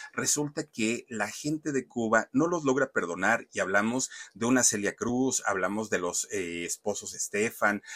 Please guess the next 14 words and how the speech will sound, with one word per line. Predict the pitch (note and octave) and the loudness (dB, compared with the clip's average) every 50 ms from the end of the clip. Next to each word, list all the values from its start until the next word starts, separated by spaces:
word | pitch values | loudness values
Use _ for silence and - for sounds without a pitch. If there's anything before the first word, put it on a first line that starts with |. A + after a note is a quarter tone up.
| - - - - | -12 -10 -8 -4
hablamos | - A#2 G#2+ G#2+ A2 A2 A2 - | 0 4 4 6 6 4 2 0
de | - - | -4 -12
Cristina | - F#2 F2+ - - F#2+ G2 G2 | -10 -6 -6 -6 -4 -2 -4 -2
Saralegui, | - - F2 E2 D#2+ E2+ F#2 G2+ G#2+ A2 G#2 G#2+ G2+ - - - - - - | -2 -2 -2 -2 -2 -2 0 0 0 0 -2 -4 -8 -8 -10 -18 -14 -4 2
hablamos | A2+ C3+ D3+ F3+ G3 G#3+ G#3+ G3+ | 2 2 2 2 0 0 0 2
de | E3+ C#3 | 2 2
muchos, | C#3+ D3+ E3 F3 G3 F3+ D#3+ D3 - B2+ A2+ | 2 2 2 2 0 0 0 -2 -4 0 2
muchos, | B2 C#3 C3+ - D3 C3+ | 2 2 2 2 2 2
muchos | C3+ C3 - C#3 C3 - | 2 2 0 -2 -10 -8
cubanos | _ - A2+ G#2+ G#2 G#2+ A2 G#2+ - | _ 0 2 2 4 2 0 -4 -4
que | - A2+ | -4 -4
han | A2 | -4
decidido | A#2 B2+ B2+ - A#2+ G#2+ G#2 G#2+ A2 | -4 -4 -4 -4 -4 -2 -2 0 0
salir | A2 - G2+ F2+ F#2 G2+ G#2+ G#2 | -2 -2 -4 -2 -2 -2 -2 -2